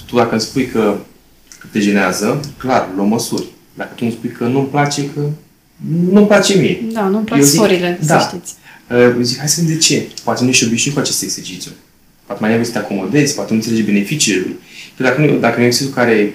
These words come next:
Speaker 1: are multiple beneficii, o să mai exersăm și o să-l păstrăm. Da?
Speaker 2: Da.
Speaker 1: Ceva poate fi înlocuit ușor și nu ți se potrivește din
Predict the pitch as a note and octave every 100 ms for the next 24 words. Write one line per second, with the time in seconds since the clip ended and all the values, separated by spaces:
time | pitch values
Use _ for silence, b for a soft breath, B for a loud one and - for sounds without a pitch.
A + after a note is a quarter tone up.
0 | - G#2+ A2+ A2+ A2 A#2 G2+ G2 F#2 A2
1 | - E3+ F#3 B B B B _ _ -
2 | _ _ B2 - C#3 B2+ A2+ - D3+ D3
3 | - C#3+ D3+ - - - - _ _ _
4 | _ _ - D3 G3+ B3+ - D3 C#3+ C3
5 | B2+ B2 A#2+ A#2 C#3+ B2 A#2+ G#2+ G2+ -
6 | _ A#2+ A#2 B2 A2+ A2 A2+ A2+ A2+ G#2
7 | G#2+ G#2